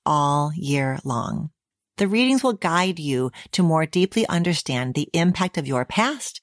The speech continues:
and your partner's past on your relationship.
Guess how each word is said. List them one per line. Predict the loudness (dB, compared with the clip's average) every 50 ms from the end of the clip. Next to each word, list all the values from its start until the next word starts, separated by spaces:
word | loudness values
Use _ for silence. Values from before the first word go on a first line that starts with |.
| _ -20 -20 -16 _ -4
and | -2 -2 -2
your | -2 -4
partner's | -6 -6 -2 -2 -2 0 0 -2 -2 -2
past | -2 -2 -2 0 0 0 -2 -4 -6 -14 -10
on | -4 -2 0 0 2
your | 2 2 0 0
relationship. | 0 0 0 0 0 -2 -2 -4 -4 -4 -4 -6 -8